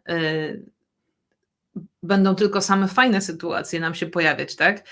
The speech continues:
Bo to jest właśnie ta świadomość tego, że kiedy decyzja w nas jest podjęta i to wibracyjnie już zostało wysłane w świat,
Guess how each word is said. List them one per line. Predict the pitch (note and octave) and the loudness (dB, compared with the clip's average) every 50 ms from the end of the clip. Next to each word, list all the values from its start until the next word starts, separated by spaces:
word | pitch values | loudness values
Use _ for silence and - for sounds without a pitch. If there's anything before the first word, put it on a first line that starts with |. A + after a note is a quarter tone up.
| - - - - | -20 -20 -12 -10
Bo | F3+ | -6
to | F3 F#3 G#3+ | -2 0 0
jest | A3 G#3+ G3 G3 | 2 2 0 2
właśnie | G3+ A3 A3+ A3 - A3 G#3+ G#3+ G#3+ G#3 G3+ - - - _ _ - - _ _ _ _ | 2 2 2 2 2 2 2 4 4 2 2 -2 -6 -10 _ _ -20 -20 _ _ _ _
ta | G3+ G3 | 2 2
świadomość | - - - G3+ G3 B3 D4 D4 C4+ - - - | 2 0 0 0 2 0 0 0 0 -2 -4 -2
tego, | - G3+ F3+ E3+ D#3 D#3 | -2 0 0 0 -2 -4
że | D3 D#3+ | -6 -6
kiedy | D#3+ - G#3 G3 G3 G3+ G3 F#3+ F#3 - - | -4 -4 -2 0 0 0 -2 -2 -4 -8 -6
decyzja | F3 F#3 F#3 F#3 - G#3+ A3+ A3 G#3 G#3+ G3+ F#3+ | -4 -4 -4 -2 -4 -6 -4 0 2 2 2 2
w | F3+ F3+ | 0 0
nas | F3+ F3+ E3 D#3 D3+ - F3 | 0 0 0 0 0 -2 -4
jest | F3+ F#3 F3+ - - - - - - | -4 -4 -4 -8 -10 -16 -20 -8 -6
podjęta | F3+ F3 F3 F3 D#3+ D#3 D3 C#3 - - | -6 -4 -2 -4 -4 -4 -6 -6 -8 -10
i | - E3 - | -10 -8 -6
to | - F#3 F3 | -4 -4 -2
wibracyjnie | F#3+ F#3 F3 F#3 F#3 F3+ F3+ A3 A3 G#3+ G3+ F#3+ F#3 F#3+ | -2 -2 0 0 0 0 2 0 2 2 2 2 2 2
już | G3+ A3 A3 G3+ G3 - | 2 2 2 0 -2 -6
zostało | F3+ E3+ F3 - - F#3 F#3 F#3 F3+ F3 | -8 -10 -8 -4 -2 0 0 0 0 -2
wysłane | E3+ E3+ F3 F3+ F#3 F#3 F3 E3+ | -4 -6 -4 -4 -2 -2 -2 -4
w | E3 | -6
świat, | - - - - D3 C#3+ F3 G#3+ - - | -10 -10 -4 -2 0 0 0 -2 -4 -12